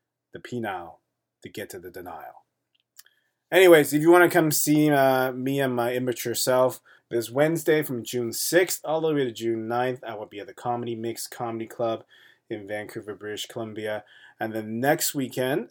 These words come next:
from June fourteenth to June sixteenth, I will be at Mark Ridley's Comedy Castle,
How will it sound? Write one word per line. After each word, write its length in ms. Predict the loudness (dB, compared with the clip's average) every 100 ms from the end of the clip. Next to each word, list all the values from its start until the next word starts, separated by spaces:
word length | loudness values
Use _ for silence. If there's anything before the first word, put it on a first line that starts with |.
| -16
from 480 | -12 -2 0 2 -2
June 300 | -6 -4 -4
fourteenth 720 | -6 -2 0 0 -2 -2 -2 -4
to 60 |
June 260 | -6 -6 -4
sixteenth, 680 | -2 -2 -2 -4 -2 -2 -4
I 120 | -4
will 100 | -4
be 140 | -4
at 80 | -6
Mark 300 | 0 0 0
Ridley's 340 | -2 -2 -4 -6
Comedy 400 | -2 -2 -2 -6
Castle, 560 | -4 -6 -4 -4 -6